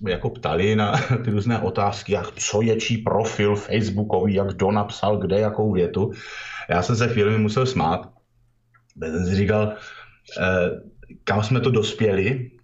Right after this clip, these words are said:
jo? Eh, kdy, eh, kdy opravdu Evropa se hroutí, prostě naše civilizace, a o tom se ještě budeme, doufám, bavit, ehm, v podstatě, jak se říká hovorově u nás, eh, v Česku, jde totálně do kytek a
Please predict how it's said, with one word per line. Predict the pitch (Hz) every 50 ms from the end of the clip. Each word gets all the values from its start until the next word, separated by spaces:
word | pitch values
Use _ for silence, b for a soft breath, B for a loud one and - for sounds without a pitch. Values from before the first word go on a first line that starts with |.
| - _ _ _ _ _ -
jo? | - 92 90 90 107 139 139 - - B B B B B B B B -
Eh, | - 80 85
kdy, | 82 95 90 101 98 98 98 98 98 95 95 - -
eh, | 76 87 92 92 90 90 92 87 87
kdy | 90 95 98 101 98 92 82
opravdu | 85 - - 98 98 101 107 95 92 80
Evropa | 101 107 107 110 107 107 101
se | - - 104
hroutí, | - 107 98 92 95 107 107 107 - 117 120 120 127 127
prostě | 120 107 95 - - 104
naše | 101 98 - 101
civilizace, | - - - 92 90 95 98 98 101 95 - - - 104 104
a | 98
o | 90 87
tom | - 87
se | 85 - 90
ještě | 78 - - -
budeme, | 80 87 90 87 87
doufám, | 87 85 85 - 98 80
bavit, | 76 76 76 82 98 95 - B B B B B B B B B B
ehm, | 76 78 80 80 78 78 80 78 80 82 71 69 60 53 -
v | - -
podstatě, | - - - - - - - 92 - - 104 95 82 80
jak | 82 80 -
se | - 98
říká | 87 90 87 107 95
hovorově | 90 92 82 82 90 90 95 90 90 87
u | 82 85
nás, | 87 90 92 92 - - -
eh, | 80 85 -
v | -
Česku, | - 98 - - - 107 101
jde | 101 95 92 92 - - -
totálně | - 104 - - 120 117 117 117 104
do | 87 87
kytek | - 104 98 - 120 123 - - - - _ _ _ _ _ _ _ _ _ _ _ _ _ _ _ _ _ _ _ - - - - -
a | - 98 98 101 98 95 95 B